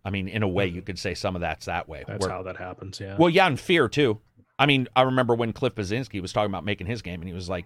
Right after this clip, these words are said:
Speaker 1: you know, "The worst thing we did was listen to people. Like, the worst. Because they're not the artists. They're the, like, that's not who you listen to when you're making a game. You make a game and hope that your idea is one cohesive thing. You don't, like, ask everybody what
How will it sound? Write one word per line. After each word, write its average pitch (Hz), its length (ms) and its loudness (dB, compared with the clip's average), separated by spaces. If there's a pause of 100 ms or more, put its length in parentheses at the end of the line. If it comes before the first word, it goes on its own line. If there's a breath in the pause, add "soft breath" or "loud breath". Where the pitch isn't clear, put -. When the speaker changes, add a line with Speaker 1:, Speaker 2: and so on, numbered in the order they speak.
(120)
Speaker 1:
you 104 100 -4
know, 95 80 0
"The 90 60 -2
worst 104 360 0
thing 104 140 -2
we 92 80 -4
did 87 180 -2
was 82 160 -12
listen 101 280 -4
to 73 80 -12
people. - 340 -16 (540)
Like, 110 160 2
the 104 80 4
worst. - 640 0 (360)
Because 120 380 2
they're 131 160 6
not 113 220 4
the 101 120 0
artists. - 540 0
They're 104 320 4
the, 92 300 4 (560)
like, 110 340 2 (840)
that's 107 460 0
not 123 260 4
who 123 100 2
you 104 200 2
listen 113 280 -2
to 101 120 -4
when 95 140 -4
you're 92 60 -4
making 98 260 -4
a - 20 -8
game. 101 260 -2
You 101 80 0
make 113 200 4
a 110 60 -8
game 117 340 0
and 95 120 -4
hope 110 260 -2
that 98 140 -2
your 98 200 2
idea 92 460 0
is 90 260 -6
one 92 240 -4
cohesive 90 560 -8
thing. 90 320 -4
You 90 100 -4
don't, 90 260 -4
like, 90 280 -8
ask 92 340 -4
everybody 90 540 -2
what 87 240 -4